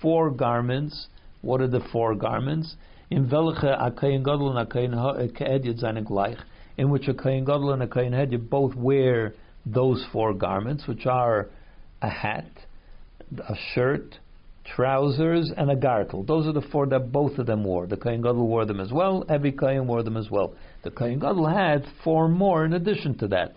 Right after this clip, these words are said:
The Choshen, the ephod, the, the, the breastplate, and the,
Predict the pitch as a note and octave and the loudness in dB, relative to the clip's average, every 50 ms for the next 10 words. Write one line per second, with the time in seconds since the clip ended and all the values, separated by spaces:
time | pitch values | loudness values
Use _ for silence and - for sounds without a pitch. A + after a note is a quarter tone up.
0 | - - - - - - - F#2+ F#2+ G#2 G#2 A#2+ C3 B2 A2 - - D3+ D3+ D#3 | -18 -20 -20 -20 -12 -8 -6 -4 -2 -2 0 2 2 2 0 -2 -2 -2 0 0
1 | D3+ C3+ - - A#2+ A#2+ A#2+ A#2+ A#2+ - - D3 D#3 E3 E3 E3 C#3+ C3 A#2+ A2+ | 0 0 -2 0 2 2 2 2 0 -2 0 2 2 4 4 2 2 0 0 0
2 | G#2 G2+ F2+ F#2 G2 G2 G2 F#2+ - - - - - - - - - - - - | 0 -2 -2 -2 -4 -4 -6 -10 -14 -16 -18 -20 -20 -20 -20 -20 -20 -16 -10 -6
3 | D#2+ F#2+ G2 F#2+ E2+ F2+ B2 C3+ D3 - - - - - D3+ D3+ D3+ D3 D3 - | -2 -2 0 -2 -2 0 0 0 -2 -2 -6 -6 -2 0 2 4 4 4 2 0
4 | - G#2 G2+ G2 F#2+ F#2+ F#2 F2+ F2 F2+ F2 F#2 | -4 -4 -2 -2 -2 0 0 0 -2 -4 -6 -8